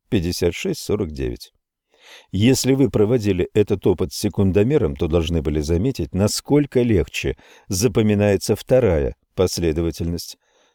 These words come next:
Множество экспериментов, включая и исследования профессора Фернана Гобе из Брюнельского университета, Великобритания, показывают, что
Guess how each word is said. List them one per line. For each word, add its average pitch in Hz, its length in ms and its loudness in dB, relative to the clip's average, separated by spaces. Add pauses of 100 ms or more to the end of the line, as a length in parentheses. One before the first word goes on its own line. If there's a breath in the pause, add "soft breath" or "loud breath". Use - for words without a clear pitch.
(140)
Множество 127 760 2
экспериментов, 139 760 0
включая 104 440 2
и 104 280 0
исследования 80 640 -2
профессора 90 680 0 (240 loud breath)
Фернана 110 580 2
Гобе 107 480 0
из 101 340 -2
Брюнельского 101 760 0
университета, 76 800 -4
Великобритания, 69 920 -6 (380 loud breath)
показывают, 107 680 2
что 92 320 0